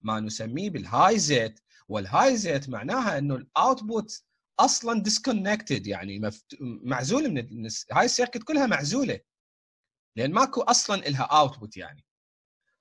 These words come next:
ويمكن تمثيلها بهذا الشكل. لاحظ هنا إذا هسه أنا عندي سيركت من ال في سي سي للجراوند،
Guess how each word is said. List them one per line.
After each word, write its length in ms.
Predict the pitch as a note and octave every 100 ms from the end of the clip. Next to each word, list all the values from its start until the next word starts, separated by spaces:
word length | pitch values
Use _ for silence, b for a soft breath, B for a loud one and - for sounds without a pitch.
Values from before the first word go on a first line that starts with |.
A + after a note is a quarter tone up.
| _ _ -
ويمكن 640 | D3 F3 F3+ B3 C4 B3
تمثيلها 580 | F#3+ D#3+ F3+ F#3+ F3 F3
بهذا 360 | D3+ C3 C#3 B2+
الشكل. 600 | - A3 A3 G#3+ F#3 - _ _ A#2
لاحظ 360 | E3+ G3 E3
هنا 380 | C#3+ D3+ D#3 C3+
إذا 240 | B2+ B2+
هسه 200 | B2+ C#3
أنا 100 | C3
عندي 260 | A#2 D#3 D3
سيركت 520 | - G3 G3+ D3+ C#3
من 100 | A2
ال 100 | G#2+
في 160 | B2+ G#3
سي 160 | -
سي 240 | D#3+ - C3+
للجراوند، 720 | C#3 C#3+ D3+ C#3 G#2+ G#2+